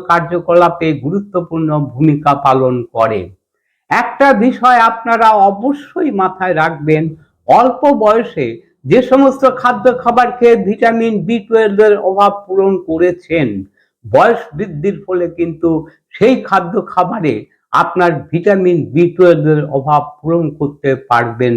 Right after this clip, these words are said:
না, কারণ আপনাদের বয়স বৃদ্ধির সাথে সাথে আপনাদের শরীরের ভিটামিন বি টুয়েলভ এর অ্যাবজর্পশন ক্ষমতা কমে যেতে থাকে। তাই বয়স বাড়ার সাথে সাথে আপনাদের খাদ্য তালিকার মধ্যে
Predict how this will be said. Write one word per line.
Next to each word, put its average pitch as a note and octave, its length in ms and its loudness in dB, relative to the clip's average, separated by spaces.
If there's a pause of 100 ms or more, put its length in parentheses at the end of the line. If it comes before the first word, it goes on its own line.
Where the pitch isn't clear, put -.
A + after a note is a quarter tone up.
(140)
না, G2+ 100 0 (580)
কারণ C4 300 2 (140)
আপনাদের A#3+ 420 0 (100)
বয়স A#3+ 340 2
বৃদ্ধির A3+ 400 -8 (100)
সাথে G#3+ 300 -2
সাথে G#3+ 280 2 (560)
আপনাদের G#3 420 2 (140)
শরীরের G3+ 500 2 (100)
ভিটামিন G3 520 0 (140)
বি F#3 220 -4
টুয়েলভ F#3 400 0
এর F#3 200 4
অ্যাবজর্পশন F3 840 -2 (140)
ক্ষমতা D#3+ 460 -2 (500)
কমে F3 220 6 (100)
যেতে D3 240 -2 (160)
থাকে। C3 320 -2 (520)
তাই A#3 160 4 (140)
বয়স A#3 280 4 (120)
বাড়ার G#3+ 420 2
সাথে G#3 380 -4
সাথে G#3 280 2 (500)
আপনাদের G#3 520 2 (140)
খাদ্য G#3+ 260 -2 (160)
তালিকার G3+ 480 0
মধ্যে F#3 400 2